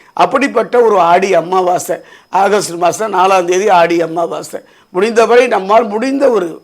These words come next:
அது சிரத்தையை, சிராத்தத்தை சிரத்தையோடு பண்ணணும். நம்மால் முடிந்த ஒரு கவளம் சாதம் அது காகத்துக்கு வைக்கலாம்,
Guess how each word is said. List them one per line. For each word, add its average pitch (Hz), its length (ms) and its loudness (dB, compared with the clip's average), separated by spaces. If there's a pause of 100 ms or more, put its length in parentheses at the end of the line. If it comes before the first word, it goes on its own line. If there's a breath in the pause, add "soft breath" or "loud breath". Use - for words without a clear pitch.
அது 160 180 -6 (600 soft breath)
சிரத்தையை, 226 680 2
சிராத்தத்தை 220 760 0 (280 loud breath)
சிரத்தையோடு 269 600 2
பண்ணணும். 175 300 -6 (440)
நம்மால் 247 480 2
முடிந்த 240 400 2
ஒரு 196 160 -2
கவளம் 185 300 0
சாதம் 185 420 -6 (180)
அது 175 220 -4
காகத்துக்கு 185 520 2
வைக்கலாம், 170 400 -4